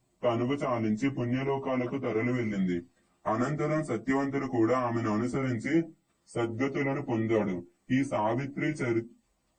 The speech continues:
చరితము విన్నవారు, చదివినవారు పావనులై ఇహపర సుఖాలను పొందుతారు. ఈ షష్ఠీదేవి సంకల్ప యుక్త విధా-, యుక్త విధానంగా పూజించిన వారు సంతానాన్ని, సంతానాభివృద్ధిని పొందగలరు.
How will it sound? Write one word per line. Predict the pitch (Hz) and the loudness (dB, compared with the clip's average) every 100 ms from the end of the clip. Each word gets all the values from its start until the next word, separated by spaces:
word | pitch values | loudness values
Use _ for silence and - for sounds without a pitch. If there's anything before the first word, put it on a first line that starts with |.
| - 117 | -4 2
చరితము | 117 127 135 139 113 | 2 2 0 0 2
విన్నవారు, | 110 123 123 101 107 127 - - - | 2 0 0 0 2 0 -2 -12 -4
చదివినవారు | 110 117 131 135 123 107 117 147 - _ - | 2 2 2 2 2 2 2 0 -6 _ 0
పావనులై | 113 113 135 135 110 107 139 156 - _ _ _ _ _ _ _ - | 2 2 0 0 2 4 2 -2 -10 _ _ _ _ _ _ _ -4
ఇహపర | 117 131 135 143 143 | 0 0 0 0 0
సుఖాలను | 143 123 127 123 135 | -2 0 2 2 0
పొందుతారు. | 123 107 110 113 107 98 92 - _ - 127 | 0 2 2 2 0 -2 -6 -12 _ -2 0
ఈ | 139 | 0
షష్ఠీదేవి | 131 107 - 147 143 120 123 123 | 0 -4 -2 -2 0 2 2 0
సంకల్ప | 120 120 135 139 147 | -4 0 0 0 -2
యుక్త | 135 123 135 | -2 -4 -4
విధా-, | 131 113 117 120 - - _ _ _ - | -2 0 0 -2 -4 -10 _ _ _ -4
యుక్త | 110 107 139 | -4 -2 -2
విధానంగా | 135 120 117 123 131 131 131 | 0 0 0 -2 0 0 0
పూజించిన | 120 117 117 123 120 | 0 0 0 0 0
వారు | 104 95 104 135 - _ _ 104 | 0 2 2 2 -2 _ _ -2
సంతానాన్ని, | 107 110 131 127 120 117 117 117 - _ 107 | -2 0 -2 0 0 2 2 2 -2 _ -2
సంతానాభివృద్ధిని | 110 110 131 120 113 110 120 120 117 127 | 0 2 0 0 -2 0 0 0 0 0
పొందగలరు. | 117 107 110 110 104 92 90 - _ | 0 -2 2 2 2 0 -4 -8 _